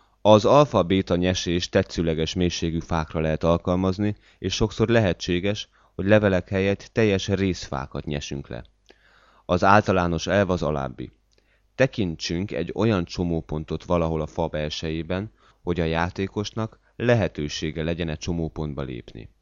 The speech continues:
Ha a játékosnak van az adott csomópont szülő csomópontjánál,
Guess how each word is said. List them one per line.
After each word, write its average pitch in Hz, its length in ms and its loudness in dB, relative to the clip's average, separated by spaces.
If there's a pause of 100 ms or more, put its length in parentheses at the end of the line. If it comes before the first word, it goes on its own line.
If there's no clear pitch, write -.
(540)
Ha 92 100 -2
a 92 60 4
játékosnak 98 840 -2
van 120 220 2
az 92 120 0
adott 90 260 -4
csomópont 82 580 -6
szülő 87 360 -4
csomópontjánál, 73 1120 -10